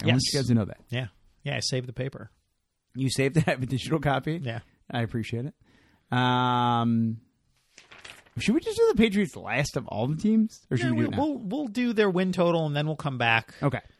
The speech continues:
Speaker 2: We'll do this. We'll talk about division winners, then we'll come back and fill in wild card and, uh, divi-, and conference champ at the end of the conference.
Speaker 1: I like
Speaker 2: And
Speaker 1: that.
Speaker 2: then we'll do Super Bowl at the end of both conferences.
Speaker 1: All right. Last year's Super Bowl winners,
Speaker 2: Yeah.
Speaker 1: the New England Patriots, one for the thumb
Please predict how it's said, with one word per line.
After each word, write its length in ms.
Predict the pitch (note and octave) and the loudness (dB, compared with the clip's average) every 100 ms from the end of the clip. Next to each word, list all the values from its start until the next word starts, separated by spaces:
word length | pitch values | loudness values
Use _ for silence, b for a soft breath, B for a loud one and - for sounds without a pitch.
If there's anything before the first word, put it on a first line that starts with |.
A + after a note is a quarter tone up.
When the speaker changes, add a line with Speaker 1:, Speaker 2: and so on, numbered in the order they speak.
| - | -2
Speaker 2:
We'll 100 | E3 | 0
do 260 | E3 G3+ E3 | 2 0 2
this. 280 | E3+ D#3+ | 0 0
We'll 100 | - | -4
talk 240 | B2+ C#3 C3+ | -2 -2 0
about 200 | C3+ A#2 | -2 -2
division 360 | A#2+ B2 A#2 A#2 | -4 -4 -4 -4
winners, 340 | A#2 A#2 G#2+ | -4 -6 -6
then 100 | A2+ | -6
we'll 100 | A#2 | -6
come 180 | A#2 A2+ | -4 -2
back 280 | G#2+ G#2 - | 0 -2 -4
and 100 | G#2 | -6
fill 200 | A#2+ G#2+ | -4 -2
in 80 | G#2 | -2
wild 320 | G2+ G2+ G#2+ | -2 -4 -6
card 380 | - G2 G2 G2 | -6 -4 -4 -8
and, 380 | F#2+ F#2+ F#2 F#2 | -10 -10 -10 -10
uh, 280 | F2 F#2+ A2+ - _ | -10 -10 -14 -16 _
divi-, 260 | B2 A2 A#2+ | -6 -4 -6
and 360 | A2+ G2 G2 - - | -8 -10 -14 -18 -10
conference 400 | A#2+ G#2+ G2 F#2 | -6 -4 -6 -8
champ 300 | - G2+ F#2 | -6 -6 -6
at 60 | |
the 140 | F#2 G2 | -10 -8
end 120 | F#2+ | -8
of 60 | F#2+ | -12
the 80 | |
conference. 260 | - A2 A#2 | -14 -14 -2
Speaker 1:
I 80 | F#3+ | 2
like 80 | D3 | 2
Speaker 2:
And 80 | G#2+ | 0
Speaker 1:
that. 60 | A2 | -6
Speaker 2:
then 60 | G2+ | -6
we'll 100 | G2+ | -6
do 100 | G2+ | -6
Super 280 | - B2+ A#2 | -4 -6 -6
Bowl 260 | G2+ G2+ | -8 -8
at 80 | G2+ | -8
the 120 | - | -10
end 140 | A#2 C3 | -10 -8
of 60 | |
both 200 | A#2+ - | -8 -8
conferences. 380 | - C#3+ B2+ C#3 | -10 -16 -14 2
Speaker 1:
All 60 | G3+ | 4
right. 140 | D#3 G#2 - | 4 2 -4
Last 440 | C#3 F#3+ A#3+ - | 0 0 0 0
year's 320 | G3 F3 D#3 - | 0 0 -2 -8
Super 380 | - - D#3 E3 | -14 -10 -8 -4
Bowl 180 | E3+ E3+ | -2 -2
winners, 580 | C3 G#2 G2 G#2 - - | -2 -4 -8 -12 -18 -16
Speaker 2:
Yeah. 200 | - G2 - _ - | -12 -12 -12 _ -6
Speaker 1:
the 80 | C3 | 0
New 160 | B2 A2+ | 0 2
England 240 | B2 D#3 | 0 0
Patriots, 680 | C3+ A2+ G2 F#2+ F#2+ - - _ _ | -4 -6 -8 -10 -12 -18 -20 _ _
one 200 | - B2+ | -2 0
for 100 | A#2+ | 0
the 120 | D3 D#3+ | -4 -6
thumb 380 | B2+ G2 G2 | -4 -4 -6